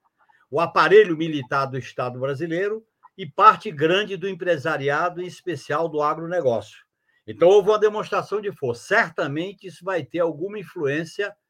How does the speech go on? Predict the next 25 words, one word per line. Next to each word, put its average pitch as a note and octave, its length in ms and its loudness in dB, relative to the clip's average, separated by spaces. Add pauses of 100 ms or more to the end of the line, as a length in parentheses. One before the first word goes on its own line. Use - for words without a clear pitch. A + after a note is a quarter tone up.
(260)
eleitoral. D3+ 920 2 (520)
No G2+ 140 -12
meu A#2+ 180 -2
modo C3+ 300 4
de C3+ 60 -6
entender, B2 680 -2 (340)
foi F3 400 -4
um G#3+ 60 -2
equívoco F3+ 580 -2
a C#3+ 80 0
gente E3 360 -6
não G#3+ 280 -6
disputar D#3+ 920 -4 (420)
o C#3+ 80 -10
sete D#3+ 320 0
de - 60 -18
setembro. F3 560 -2 (840)
Ah, B2+ 220 0
o D3+ 100 -4
sete G#3+ 280 -2
de - 60 -20
setembro F#3+ 520 -2
não F#3 120 -2
é A3 100 0
patrimônio F3 1080 -2